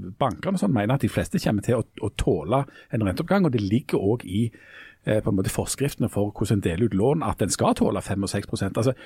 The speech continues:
det, det som har vært, er greia nå, er at det har vært uvanlig lave renter, som er nærmest jo bare et normalt rentenivå. Så da, da tyder det på at folk har tatt opp for mye gjeld, da, for eksempel. Sånn at en, den politiske og samfunnsmessige og mediemessige også, på en måte, utfordringen er jo hvordan skal du treffe de som da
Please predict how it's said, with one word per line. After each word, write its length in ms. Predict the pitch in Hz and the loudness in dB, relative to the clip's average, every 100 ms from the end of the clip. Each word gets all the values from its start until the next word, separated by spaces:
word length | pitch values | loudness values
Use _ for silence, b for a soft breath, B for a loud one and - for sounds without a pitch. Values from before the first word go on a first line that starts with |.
| B - | B -4
det, 140 | 147 - | -2 0
det 140 | 123 127 | 2 4
som 100 | 120 | 4
har 140 | 110 | 2
vært, 220 | 107 - | 0 -4
er 100 | 110 98 | -2 0
greia 180 | 98 101 | 2 4
nå, 80 | |
er 80 | 214 | 4
at 80 | 143 | 2
det 80 | 107 | 2
har 60 | 104 | 2
vært 160 | 104 | 2
uvanlig 380 | 104 98 98 95 | 2 2 2 2
lave 400 | 110 95 78 220 | 4 2 2 0
renter, 240 | 160 - 107 | 0 0 0
som 100 | 110 | 4
er 0 | 92 | 4
nærmest 200 | 104 127 | 4 2
jo 60 | |
bare 160 | 98 87 | 2 2
et 60 | 92 | 2
normalt 400 | 87 90 127 - | 2 2 0 0
rentenivå. 380 | 82 - 208 - - | -6 -2 0 0 0
Så 140 | 117 101 - | 0 0 0
da, 140 | 135 131 | 2 2
da 140 | 139 117 | 2 0
tyder 280 | - 101 101 | 2 0 2
det 20 | |
på 60 | 117 | 0
at 40 | - | 0
folk 140 | 104 | 0
har 80 | 101 | 0
tatt 140 | 92 101 | 0 0
opp 80 | |
for 160 | 98 90 | 0 2
mye 80 | 92 | 4
gjeld, 240 | 107 147 110 | 4 4 2
da, 60 | - | -2
for 100 | 92 | -8
eksempel. 300 | 92 - - B B B B | -8 -10 -14 B B B B
Sånn 140 | 175 | 2
at 100 | 196 - | 2 2
en, 140 | 170 - - | 0 0 0
den 100 | 147 - | 0 2
politiske 640 | 131 240 - - - 131 | 4 4 4 0 2 2
og 160 | 127 117 | 2 0
samfunnsmessige 720 | 123 95 165 151 156 - 110 | 0 2 0 2 0 2 2
og 80 | 101 | 4
mediemessige 500 | 160 180 127 - 113 | 4 4 2 2 2
også, 140 | 151 | 2
på 80 | 135 | 2
en 60 | 107 | 2
måte, 160 | 104 | 2
utfordringen 400 | 123 - 107 113 | 2 2 2 2
er 140 | 110 127 | 2 2
jo 40 | - | 2
hvordan 240 | - 117 | 0 -2
skal 160 | - 123 | 0 0
du 80 | - | 0
treffe 320 | - - 123 | -2 0 2
de 140 | 113 127 | 2 2
som 220 | 117 95 | 2 2
da 240 | 104 110 | 2 2